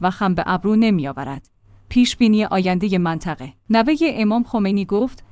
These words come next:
«آنچه با نظر به صفحه منطقه به چشم می‌آید این است که در آینده نزدیک بنیامین نتانیاهو باید از منطقه ما برود.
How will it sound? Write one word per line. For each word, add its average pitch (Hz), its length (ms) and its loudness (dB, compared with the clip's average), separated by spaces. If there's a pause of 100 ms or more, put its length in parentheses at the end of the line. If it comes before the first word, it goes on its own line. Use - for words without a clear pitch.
«آنچه 302 300 2
با 240 120 2
نظر 220 380 -2
به 214 120 -2
صفحه 247 460 0
منطقه 202 540 -2
به 185 100 -4
چشم 202 340 -2
می‌آید 180 420 0
این 220 180 0
است 233 260 -2
که 226 100 -2
در 185 220 0
آینده 196 520 -2
نزدیک 196 440 -4
بنیامین 233 680 4
نتانیاهو 190 580 -2
باید 202 400 0
از 214 220 -2
منطقه 233 480 0
ما 190 160 -2
برود. 139 440 -8